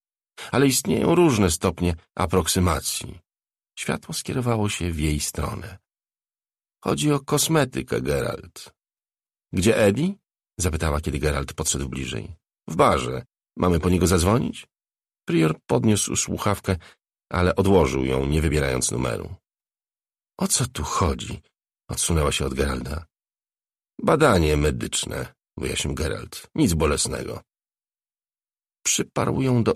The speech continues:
okna. Ponad ręcznikiem przyciskała łopatki do chłodnej szyby. „Ktoś zamierza cię zatrudnić i zaproponować bardzo dobrą pracę. Chcą się upewnić, że jesteś zdrowa”.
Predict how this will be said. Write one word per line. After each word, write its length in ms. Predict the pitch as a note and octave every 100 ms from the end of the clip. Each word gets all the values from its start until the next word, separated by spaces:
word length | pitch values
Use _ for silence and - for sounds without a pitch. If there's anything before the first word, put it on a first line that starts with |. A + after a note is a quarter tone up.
| -
okna. 480 | F2+ - C2+ B1+ - _ _ _ _ _ _ _ _
Ponad 220 | - C3+ A#2
ręcznikiem 540 | B2 - D3+ C#3 A2+
przyciskała 520 | - - - A#2 A2
łopatki 440 | G2 F2+ G2+ - F2
do 100 | F2+
chłodnej 380 | F#2 E2+ F2+
szyby. 420 | E2+ - C2 A1+ - _ _ _ _ _ -
„Ktoś 220 | - G2
zamierza 460 | A#2 A2+ A2+ A#2
cię 140 | G#2 A#2
zatrudnić 920 | A2 - A2 F2 D#2 D#2+ F2+ - -
i 160 | E2 E2
zaproponować 680 | F2 F2+ F#2 F#2+ F#2 F#2 E2+
bardzo 320 | E2+ E2+ F#2+
dobrą 300 | F2 F2 F#2
pracę. 500 | A2+ F2 - - - _ _ _ _ _ -
Chcą 140 | G#2+
się 120 | G2 G#2
upewnić, 500 | E2+ G#2 F2+ F#2 E2
że 160 | F2
jesteś 260 | E2 F#2+ D2+
zdrowa”. 500 | F2+ E2+ B1+ G1+